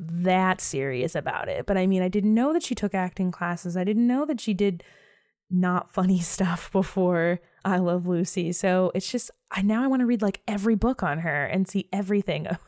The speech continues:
<laughs> with her in it, 'cause I just, I admired that level of, "I need to go and fix this. This needs to be funny. I know funny." I love that.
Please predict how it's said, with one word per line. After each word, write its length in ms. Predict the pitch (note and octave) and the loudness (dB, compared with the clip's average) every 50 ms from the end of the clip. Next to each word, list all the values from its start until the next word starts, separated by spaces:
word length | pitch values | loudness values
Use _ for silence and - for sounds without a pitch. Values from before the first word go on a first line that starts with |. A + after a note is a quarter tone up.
| _ _ | _ _
<laughs> 300 | - - - _ - - | -20 -20 -20 _ 0 2
with 160 | A#3+ - - | 2 2 2
her 80 | A3 G#3 | 0 -2
in 220 | - E3+ F#3+ G3 | 0 2 2 2
it, 160 | F#3+ D3 D#3 G3 | 2 0 -2 -2
'cause 160 | - G3+ E3+ | -2 -2 -2
I 120 | F3+ F#3 F#3+ | 0 -2 0
just, 200 | F#3+ F#3+ F#3+ - - | -2 -2 -4 -2 -4
I 60 | F#3+ | -2
admired 600 | F#3+ F3+ F3+ F#3 F#3 F#3+ A#3 D#4 E4+ C4+ G3+ F3+ | -2 0 0 0 0 2 2 2 2 0 0 0
that 280 | D#3+ F3 E3 E3+ - - - - - - - - - - _ - | 0 0 2 0 0 -2 -6 -20 -20 -20 -20 -20 -20 -20 _ -8
level 400 | F3 F3+ E3+ F3 F3 F#3 F#3 F#3 | -2 0 0 0 2 2 0 2
of, 560 | - F3 F3+ F3 F3+ F#3 F3+ F3 F3+ F3 - - _ _ _ _ _ - | 2 2 2 2 2 2 2 0 -2 -4 -10 -18 _ _ _ _ _ -6
"I 200 | - F#3+ F#3 F#3+ | -2 -2 0 2
need 260 | F#3+ F#3+ F#3 F#3+ F#3 - | 0 0 0 0 -2 -4
to 120 | - F#3 | -6 -6
go 520 | E3+ - F#3 F3+ F3+ F#3 F#3 F#3+ G3 G3 - _ _ _ _ _ _ _ _ _ - | -4 -2 -2 0 0 2 2 2 0 -2 -4 _ _ _ _ _ _ _ _ _ -2
and 140 | G3 G3 F#3+ | -2 -2 0
fix 240 | - C#4+ D4 - - | 0 -2 -4 -4 -2
this. 400 | - G#3+ D#3+ D3 D#3+ - - - | 0 0 2 2 0 -2 -4 -6
This 200 | - F#3+ F#3+ - G#3 | -4 -4 -2 0 2
needs 180 | G3+ G3 - - | 0 0 0 0
to 80 | G#3+ | 0
be 80 | G#3+ G#3+ | 0 0
funny. 340 | - B3 C4+ C#4+ B3 - - | 0 0 0 0 0 0 0
I 180 | - F3 F3 F3+ | -2 -2 -2 0
know 160 | F#3 F#3 F#3 | 0 0 0
funny." 460 | F#3 - A#3+ C4+ B3+ A#3+ A#3 G#3 G3 - - | -2 -4 -4 -2 -2 -2 -4 -6 -10 -10 -6
I 60 | - A#3+ | -4 -2
love 200 | C#4 D#4 D4+ F3+ | 0 -2 -2 -2
that. 220 | - - D#2+ - | -4 -4 -4 -8